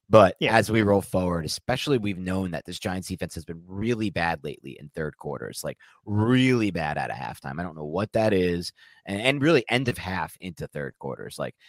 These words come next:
Speaker 1: just before halftime into third quarter. So I think that's when the game really turns for the Giants. Defensively, I just have no clue how the Giants are going to stop this offense. None, because of what you said, the matchups at receiver,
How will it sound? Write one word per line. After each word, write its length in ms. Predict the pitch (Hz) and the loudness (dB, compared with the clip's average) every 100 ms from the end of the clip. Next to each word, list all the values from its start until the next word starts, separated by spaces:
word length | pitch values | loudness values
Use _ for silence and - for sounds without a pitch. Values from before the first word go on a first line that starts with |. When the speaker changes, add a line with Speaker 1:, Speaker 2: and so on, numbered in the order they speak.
| _ - | _ 2
Speaker 1:
just 220 | 110 - | 2 2
before 280 | 101 98 87 | -2 -2 -2
halftime 360 | 85 - 76 | -2 -4 -8
into 140 | 71 78 | -10 -12
third 180 | 76 - | -14 -10
quarter. 240 | 73 69 | -8 -6
So 160 | - 92 | -4 -4
I 80 | 87 | -2
think 200 | 110 95 | -4 0
that's 280 | 95 - | -2 -2
when 100 | 95 | -6
the 80 | 87 | -6
game 240 | 82 87 82 | -4 -4 -2
really 180 | 82 | -2
turns 460 | 80 - 87 90 - - - _ | -4 -4 -4 -4 -8 -16 -20 _
for 100 | 101 | -4
the 80 | 95 | 2
Giants. 420 | 101 98 98 - - - _ _ | 4 4 2 -2 -10 -20 _ _
Defensively, 760 | 123 101 131 135 - 135 147 143 | 2 4 6 6 6 6 8 8
I 120 | 98 98 | 6 4
just 200 | 107 - | 2 0
have 180 | 87 | -4
no 320 | 90 92 98 98 | -6 0 2 2
clue 300 | - 95 78 | 0 -4 -2
how 180 | 82 | -4
the 100 | 78 | -6
Giants 360 | 76 78 78 - | -6 -8 -6 -6
are 40 | |
going 200 | 73 78 | -4 -4
to 100 | 73 | -6
stop 260 | 69 71 69 | -8 -6 -6
this 160 | 73 - | -8 -6
offense. 360 | 65 - 67 92 | -6 -8 -12 -6
None, 440 | 101 110 82 69 - | -2 0 -2 -8 -12
because 480 | 76 - 82 78 - - - | -8 -4 -4 -4 -10 -12 -6
of 120 | 82 | -2
what 160 | 90 | -2
you 80 | 85 | -4
said, 260 | - 98 76 | -2 -2 -2
the 100 | 71 | -6
matchups 500 | 73 82 92 - - | -4 -4 -2 -4 -2
at 120 | 98 | -2
receiver, 540 | 113 107 92 82 82 | -2 -2 0 0 0